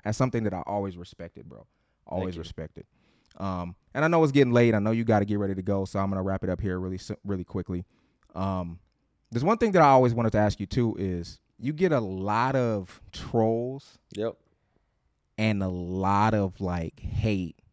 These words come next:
Speaker 1: I think you deal with that very, very well. You, you really stay out of, like, beefs and all of that?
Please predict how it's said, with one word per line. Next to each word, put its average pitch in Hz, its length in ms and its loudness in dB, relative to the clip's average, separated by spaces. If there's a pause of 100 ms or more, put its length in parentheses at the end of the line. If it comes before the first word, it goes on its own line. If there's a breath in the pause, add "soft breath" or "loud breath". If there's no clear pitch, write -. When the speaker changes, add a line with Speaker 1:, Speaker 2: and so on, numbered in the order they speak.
(220)
Speaker 1:
I 123 60 4
think 160 200 2
you 165 80 2
deal 135 300 6
with 127 140 2
that 113 260 2
very, 107 380 2
very 98 320 0
well. 90 460 -2 (280)
You, 120 140 0
you 131 180 0
really 180 200 8
stay 139 280 2
out 131 160 4
of, 123 60 0
like, 98 340 -2
beefs 131 520 -2 (400)
and 113 140 -8
all 123 140 -6
of 131 80 -8
that? 151 240 -6